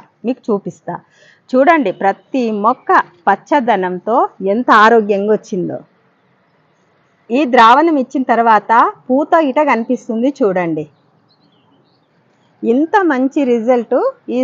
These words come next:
స్లర్రీ ద్రావణం ఇచ్చిన తర్వాతే నాకు తెలిసిందనమాట. అంటే ప్రతి ద్రావణంలో ఒక్కొక్క రకమైన పోషకాలు ఉంటాయి, కానీ ఈ స్లర్రీ ద్రావణంలో మొక్కకు కావలసిన అన్ని పోషకాలు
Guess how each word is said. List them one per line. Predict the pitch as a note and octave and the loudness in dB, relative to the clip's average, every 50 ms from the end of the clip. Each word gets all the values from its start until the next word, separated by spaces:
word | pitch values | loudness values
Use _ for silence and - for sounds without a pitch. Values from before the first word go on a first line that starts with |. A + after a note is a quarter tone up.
| C4 - | -4 -4
స్లర్రీ | - B3 G#3 G#3+ A3 C#4 D#4 C4+ B3+ | -2 0 0 0 0 -2 -4 -2 2
ద్రావణం | B3+ A#3+ A#3+ A#3 A3+ A3+ G#3+ G3+ G3 | 2 4 4 2 0 -4 -6 -10 -10
ఇచ్చిన | _ - B3 A#3+ - A3 | _ -8 -6 -4 -4 -4
తర్వాతే | G3+ G#3+ G#3 G3+ G3 F#3+ G3 - C#4 F4+ A4 A4 - _ _ - G3 | -2 -2 0 0 0 0 -2 -4 -4 -4 -6 -8 -12 _ _ -8 -6
నాకు | G3+ G#3 G#3 - C#4 E4+ A4 A#4+ - _ _ _ - | -6 -6 -6 -8 -8 -8 -8 -8 -10 _ _ _ -4
తెలిసిందనమాట. | A3 G#3+ A#3+ - D#4+ C#4 C4 A3+ G3 F#3+ F#3 F3+ F3+ F3 - E3+ E3+ E3 _ _ _ _ _ _ | -4 -4 -4 -4 -6 -6 -4 -6 -6 -4 -4 -6 -6 -6 -8 -10 -12 -12 _ _ _ _ _ _
అంటే | - G#3 A#3 C4+ C4+ - E4 F#4 F#4 - | -2 -2 -2 -2 0 0 0 0 2 2
ప్రతి | A#3+ G#3+ A#3 - - E4 E4+ C#4 | 0 0 0 -2 -4 -6 -4 -2
ద్రావణంలో | A#3+ A3+ G#3+ G#3+ A#3 B3+ C#4+ D4 C4+ A#3+ G#3 F#3+ G3+ A#3+ D#4 G#4 A4+ - _ - F#3 | 0 2 4 4 4 2 0 -2 -4 -6 -4 -2 -2 0 0 -2 -2 -4 _ -8 -6
ఒక్కొక్క | G3 - D4 D4+ D4+ - D4+ C4+ B3+ | -4 -2 -2 -4 0 2 2 4 4
రకమైన | G#3+ G#3 - A#3 G#3+ G#3 G#3 G3+ G#3 B3 E4+ A4 G#4+ - _ | 4 2 0 -2 -2 -2 -4 -4 -4 -4 -4 -4 -6 -6 _
పోషకాలు | A3 A3 A#3+ - C#4 - C4 A#3+ A#3 A3+ F#3 | -2 -2 -2 -2 -4 0 2 2 4 2 0
ఉంటాయి, | F3 E3 - D#3 C#3+ C#3 - - _ _ _ _ _ _ _ _ _ _ | -4 -4 -4 -6 -6 -8 -10 -14 _ _ _ _ _ _ _ _ _ _
కానీ | - A3 A3+ C4+ F4 B4 C5+ C#5 - _ - A3 A#3 | 2 2 4 2 2 0 -2 -4 -6 _ -6 -2 0
ఈ | A#3+ B3 B3 - | 0 0 0 0
స్లర్రీ | - A3+ G#3+ G#3 G#3+ C#4+ D4 D4 | 0 0 2 2 0 -2 -2 2
ద్రావణంలో | C4+ A#3+ A3 G#3+ G#3 G3+ G3+ G3 G3 F#3+ G3+ B3 F4 A4+ - _ _ _ - G3+ | 4 4 4 4 2 0 -4 -6 -6 -2 -2 0 0 -2 -4 _ _ _ -6 -6
మొక్కకు | G#3 G3+ - E4 E4 - _ B3+ | -6 -4 -4 -8 -8 -4 _ 0
కావలసిన | A3+ G#3 G#3 G3 F#3+ F#3+ - A3+ G3 G#3 B3+ G4 B4+ - _ _ - F#3+ | 2 2 2 0 -2 -4 -8 -10 -8 -6 -6 -8 -8 -10 _ _ -6 -4
అన్ని | F#3+ G#3 A3+ A#3 C4 G#4 - - | -4 -4 -4 -4 -4 -4 -4 -4
పోషకాలు | A3+ G3 - - A#3+ - G#3 G3 F#3 F#3+ C4 | -4 -4 -4 -6 -6 -2 0 0 0 0 0